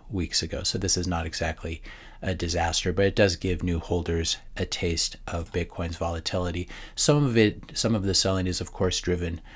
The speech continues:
by this guy. Shitcoiners ruin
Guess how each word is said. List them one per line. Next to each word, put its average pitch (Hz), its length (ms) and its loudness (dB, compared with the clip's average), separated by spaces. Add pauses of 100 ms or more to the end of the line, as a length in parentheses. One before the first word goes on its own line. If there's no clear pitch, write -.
(200)
by 87 180 4
this 87 300 2
guy. 85 300 -2
Shitcoiners 90 760 0
ruin 90 480 0